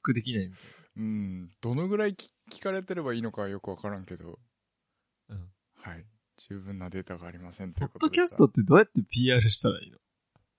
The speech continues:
Speaker 1: やっぱさ、俺らがYouTubeで、
Speaker 2: うん。
Speaker 1: あの、一躍有名になって、
Speaker 2: うん。
Speaker 1: 実はポッドキャストやってたよっていう。
Speaker 2: そうだね。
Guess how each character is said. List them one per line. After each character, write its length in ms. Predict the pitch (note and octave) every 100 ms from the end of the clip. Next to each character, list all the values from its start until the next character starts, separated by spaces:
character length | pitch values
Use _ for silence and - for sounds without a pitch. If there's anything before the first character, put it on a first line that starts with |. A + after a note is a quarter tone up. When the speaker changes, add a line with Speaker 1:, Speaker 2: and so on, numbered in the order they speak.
| _ - - - _ _ _ _ _ _ _ _ _ _
Speaker 1:
や 100 | -
っ 40 | C3
ぱ 100 | D#3
さ、 140 | - A#2+
俺 140 | D#3+
ら 60 | D#3
が 40 |
YouTube 600 | B2 E3+ G3+ - A#3 F#3
で、 280 | D#3+ E3 A#2+
Speaker 2:
う 80 | A2
ん。 180 | G2 F2+
Speaker 1:
あ 100 | A#2
の、 280 | A#2+ A#2 A#2
一 220 | - -
躍 240 | D#3 D3 C#3
有 240 | B2 C#3+
名 180 | D3 D3
に 60 | C#3+
な 80 |
っ 40 | D3+ _ -
て、 180 | - A2
Speaker 2:
う 60 |
ん。 260 | G2+ F2 F#2+ _ _ _ _ _
Speaker 1:
実 320 | - B2 - F#3
は 60 |
ポ 140 | - B2+
ッ 40 |
ド 120 | -
キ 80 | C#3+
ャ 20 |
ス 80 | D3
ト 60 | -
や 80 | G#2
っ 40 |
て 180 | - -
た 100 | -
よ 80 | F2
っ 40 | _ _
て 60 | -
い 100 | -
う。 60 | _ _ _ _
Speaker 2:
そ 220 | - D#3 C#3+
う 20 |
だ 100 | G2
ね。 300 | F2+ G2